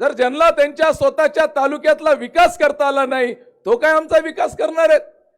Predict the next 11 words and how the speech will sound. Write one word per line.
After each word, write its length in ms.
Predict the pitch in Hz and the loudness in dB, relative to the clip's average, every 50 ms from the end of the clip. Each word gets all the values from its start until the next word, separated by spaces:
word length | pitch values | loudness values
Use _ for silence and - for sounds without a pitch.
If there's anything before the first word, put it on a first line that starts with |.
| _ _ _ _ | _ _ _ _
त्यांनी 220 | 226 247 285 302 | -4 -4 -4 -4
विकासाच्या 540 | 277 277 - 285 285 262 277 285 262 269 277 | -8 -6 -4 -4 -4 0 -2 -2 0 0 -2
गप्पा 360 | 214 247 240 247 - 285 269 | -2 -2 -4 -2 -2 -2 -2
मारू 320 | 254 247 254 262 277 277 | 0 -2 -2 -2 -2 -2
नयेत. 220 | 285 277 269 269 269 - - _ _ _ _ _ _ _ _ | -2 -2 -2 -2 -4 -8 -18 _ _ _ _ _ _ _ _
माझी 280 | 143 180 240 269 302 | -4 -2 -2 0 2
आपल्या 340 | 302 294 285 285 294 294 285 | 2 0 0 0 -2 -2 -2
सर्व 360 | 285 - 277 277 285 302 294 | -2 0 0 2 2 4 2
बांधवांना 520 | 277 269 269 277 277 294 294 294 294 294 294 | 2 2 -2 0 0 2 2 2 2 2 0
विनंती 500 | 269 269 269 285 294 294 285 294 294 294 | 0 0 0 0 0 0 0 -4 -4 -2
आहे 80 | 269 | -2